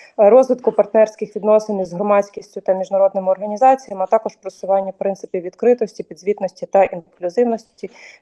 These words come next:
е, що, що влас-, чим, власне, я займаюся в, е, е, Луцькій громаді. Е, також хотіла би цей досвід екстраполювати на такий гарний наш, е, комунальний заклад.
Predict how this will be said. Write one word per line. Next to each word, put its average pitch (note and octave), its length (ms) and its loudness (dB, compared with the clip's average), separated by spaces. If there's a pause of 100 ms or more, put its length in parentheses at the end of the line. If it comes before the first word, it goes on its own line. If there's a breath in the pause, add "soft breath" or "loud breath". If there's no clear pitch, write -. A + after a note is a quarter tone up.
е, F3+ 420 6
що, G#3 180 -6
що - 280 0
влас-, G3+ 400 2
чим, A3 140 -4
власне, G3+ 340 2
я F3+ 80 0
займаюся F#3+ 580 -6 (120)
в, F3 60 -2
е, F3 320 -4 (480)
е, E3+ 140 -6 (640)
Луцькій B3+ 440 -4 (600)
громаді. A3+ 540 -6 (300 soft breath)
Е, F#3+ 100 4
також A#3 260 -2
хотіла G#3 260 0
би F#3 120 -2
цей F3+ 480 -4
досвід A3+ 340 0
екстраполювати F#3 960 0
на E3 580 -6 (680)
такий G#3+ 500 2
гарний G3 440 2
наш, E3+ 320 -4
е, F#3 120 -4
комунальний F3 440 0
заклад. - 480 -12